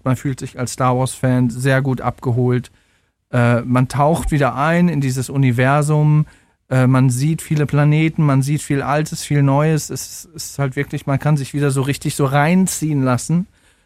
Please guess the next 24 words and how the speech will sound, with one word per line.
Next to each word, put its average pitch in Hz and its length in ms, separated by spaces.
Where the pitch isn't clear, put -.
Äh, 131 240
wie 156 320
früher 160 500
halt 131 220
so 131 180
zu, 123 380
zu, 117 520
äh, 113 1040
zu - 100
Kindertagen 127 760
bei 120 100
der 120 140
alten 131 200
Trilogie, 131 600
als 127 160
man 131 120
die 123 160
halt 123 140
die 127 80
ersten 120 300
Male 135 320
so 127 100
gesehen 127 340
hat. 147 140